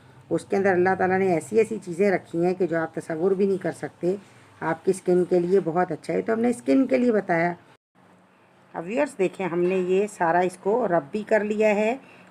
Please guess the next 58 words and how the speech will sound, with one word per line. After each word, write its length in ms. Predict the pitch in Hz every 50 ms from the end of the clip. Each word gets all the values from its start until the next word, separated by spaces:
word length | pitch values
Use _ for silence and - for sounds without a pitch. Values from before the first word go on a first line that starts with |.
| - -
और 100 | 175 170
थोड़ी 260 | - - 185 180 202
देर 140 | 190 196 185
इसके 220 | 185 185 - - 185
ऊपर 200 | 180 - 175 175
लगा 220 | 170 156 160 156
के 160 | 156 - 175 165
छोड़ 260 | - - - 165 165 170
भी 140 | 185 208
दिया 240 | 185 202 196 208 202 190
है। 180 | 208 220 254 269 - - - - - - - -
आपने 280 | 165 165 165 175 185 185
अब 100 | 175 185 -
क्या 160 | - 170 175
करना 300 | 175 - 202 190 202 208 202
है, 240 | 185 208 220 247 269 - - - - - - - -
आपने 320 | 170 165 165 165 185 185
अपने 400 | 180 165 170 180 190 202 226 269 277 - - - -
face 340 | - - 208 220 220 214 -
को 180 | - - 202 175
wash 260 | 156 151 160 170 -
कर 180 | - - 190 190
लेना 240 | 196 202 202 202 202
है। 160 | 202 190 -
आप 180 | 170 170 175 -
इसे 200 | 185 180 - 190
आर्म 320 | 165 165 160 170 190 202 185
पर 180 | - 208 190 196
यूज़ 240 | 190 196 190 196
कर 160 | - - 190 175
सकते 300 | 175 190 175 - - 190
हैं, 120 | 190 190
feet 220 | 180 - 170 175 170
पर 180 | - - 196 190
यूज़ 260 | 196 190 196 185 -
कर 160 | - 190 180
सकते 360 | 180 - 190 185 - - 190
हैं, 220 | 180 196 196 196 196 - - - - - - - - -
और 140 | 175 185 185
इसी 200 | 185 185 208 202
तरीके 360 | - 185 180 180 180 - 190
से 140 | 190 196 190
चेहरे 300 | 185 185 170 165 175 190 190
पर 200 | - 190 190 180
आप 200 | 175 175 175 185
इसको 220 | - - - 190
daily 300 | 170 151 180 196 208 247
use 260 | 254 233 240 240 233 240
भी 120 | - 240
कर 140 | 226 226 220 208
सकते 320 | - 220 202 - - 214
हैं। 100 | 214 208
इसका 180 | 208 - - 202
कोई 220 | 196 - 202 214
भी 140 | 190 202 208 -
drawback 500 | - 160 156 175 190 185 214 214 208 214
नहीं 280 | 208 208 190 208 208 196
है, 160 | 202 202 208